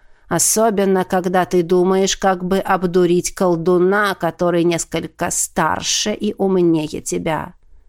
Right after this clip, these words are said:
"О, не извольте беспокоиться, господин Ювеналий. У меня и в мыслях не было обдурить старого умного колдуна".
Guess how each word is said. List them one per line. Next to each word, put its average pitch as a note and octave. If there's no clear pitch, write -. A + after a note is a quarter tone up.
"О, C#4
не A#3
извольте C#4
беспокоиться, C#4
господин F3+
Ювеналий. E3+
У C#4+
меня D#4+
и D#4+
в C#4
мыслях C#4
не G#3+
было G3
обдурить G3+
старого G3+
умного F3+
колдуна". D#3